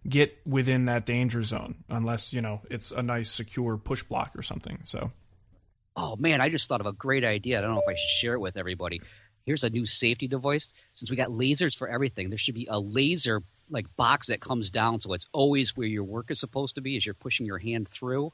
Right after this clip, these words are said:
Speaker 1: <clears throat>
Speaker 2: and it would always just set it up on your ceiling so it's right over the top of your saw.
Speaker 1: That's a
Speaker 2: Comes down.
Speaker 1: terrible idea, Matt.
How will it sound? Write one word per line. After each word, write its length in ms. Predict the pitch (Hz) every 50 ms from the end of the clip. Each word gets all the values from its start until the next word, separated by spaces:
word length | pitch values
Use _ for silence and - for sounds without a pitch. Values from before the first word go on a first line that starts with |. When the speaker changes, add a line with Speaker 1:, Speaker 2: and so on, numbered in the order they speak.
| -
Speaker 1:
<clears throat> 80 | - -
Speaker 2:
and 300 | - 139 131 120 107 98
it 200 | 110 101 107 104
would 80 | - 110 - _ -
always 140 | - 117 -
just 420 | 120 104 101 - - - - -
set 140 | - 139 123
it 80 | 131 127
up 120 | 131 -
on 80 | 143 123
your 100 | 110 107
ceiling 340 | - - 120 120 120 120 113
so 100 | - 92
it's 100 | 87 -
right 120 | 110 110
over 100 | 107 107
the 80 | 92 90
top 260 | - - 104 104 - -
of 60 | 98
your 120 | 87 85 80
saw. 300 | - - - 104 95 95
Speaker 1:
That's 280 | 95 147 160 160 -
a 60 | 156
Speaker 2:
Comes 120 | 123 101 95
down. 80 | 101
Speaker 1:
terrible 400 | - 175 175 170 170 156 151 139 135
idea, 400 | 135 127 120 127 123 120 117 113
Matt. 240 | 113 110 110 -